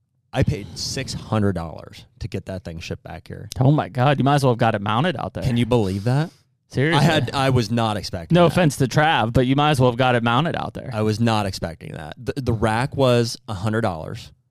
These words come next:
Speaker 1: for standard shipping.
Speaker 2: Yep.
Speaker 1: Still seems expensive. The, the
Speaker 2: Hey.
Speaker 1: hide, the hide was five hundred dollars, and it's because it was overnight. So it was overnight, and it was
Speaker 2: It's
Speaker 1: packed,
Speaker 2: heavy.
Speaker 1: it was packed with dry ice. It couldn't have been that heavy. I mean, maybe.
Speaker 2: Forty pounds, probably.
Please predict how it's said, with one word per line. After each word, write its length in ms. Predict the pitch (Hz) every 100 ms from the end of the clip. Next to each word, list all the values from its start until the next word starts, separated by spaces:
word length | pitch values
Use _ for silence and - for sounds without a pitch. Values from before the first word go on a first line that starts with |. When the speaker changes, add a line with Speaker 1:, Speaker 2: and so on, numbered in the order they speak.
| _
Speaker 1:
for 180 | - 104
standard 380 | - 107 101 107
shipping. 340 | 87 76 - 110
Speaker 2:
Yep. 220 | - - _ _ _ _ _ _ _ _ _ _ _ _ _ -
Speaker 1:
Still 220 | - 107
seems 220 | 90 85
expensive. 460 | 90 80 78 78 82 _ _ _
The, 300 | 101 98 107
the 140 | 107 110
Speaker 2:
Hey. 140 | 131
Speaker 1:
hide, 340 | 117 117 113
the 60 | 107
hide 460 | - 117 113 110 95
was 200 | 98 -
five 340 | - 92 87
hundred 240 | 80 85
dollars, 520 | 87 78 62 - 127 - _ _ _ _
and 140 | - 117
it's 100 | 117
because 280 | 123 123 110
it 60 |
was 120 | 113 98
overnight. 600 | 110 98 98 87 87 107 _ _ _ _ _ _ _ _ -
So 140 | 117
it 20 |
was 120 | 113
overnight, 440 | 135 139 139 120 131
and 80 | 120
it 20 |
was 100 | 113
Speaker 2:
It's 80 | 123
Speaker 1:
packed, 100 | 120
Speaker 2:
heavy. 240 | 120 113
Speaker 1:
it 80 | 110
was 80 | 113
packed 200 | 117 117
with 100 | 120
dry 320 | 120 117 107
ice. 120 | 110 -
It 100 | -
couldn't 120 | 143
have 60 | 78
been 140 | 82
that 200 | 87 110
heavy. 320 | 82 - 87 110
I 40 |
mean, 200 | 120 98 - -
maybe. 80 | 117
Speaker 2:
Forty 200 | 113 110
pounds, 460 | 110 113 131 -
probably. 320 | - 131 139